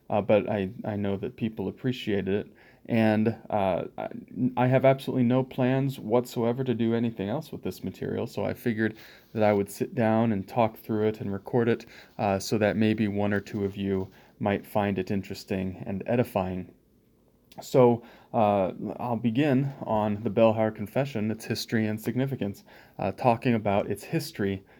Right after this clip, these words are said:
first. And, uh, to set the stage, I want to talk a little bit about the social background of the confession, which is, of course, South African apartheid.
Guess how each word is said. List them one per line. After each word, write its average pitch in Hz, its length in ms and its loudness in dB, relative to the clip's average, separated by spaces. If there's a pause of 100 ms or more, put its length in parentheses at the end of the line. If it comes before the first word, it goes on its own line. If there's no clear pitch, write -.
(140)
first. - 640 -2 (240)
And, 110 400 4
uh, 98 280 -2 (120)
to 135 100 -2
set 151 220 0
the 120 60 -4
stage, 127 440 4
I 113 40 0
want 113 140 0
to - 60 -16
talk 127 200 0
a 117 40 -6
little 131 160 2
bit 101 260 2 (320)
about 107 300 2
the 104 80 -2
social 135 500 2
background 104 840 2 (360)
of 151 240 6
the 117 80 2
confession, 110 640 -4
which 110 200 -2
is, 110 160 -2
of 110 160 -6
course, 104 300 2
South 110 320 0
African 104 600 -2 (320)
apartheid. 107 800 0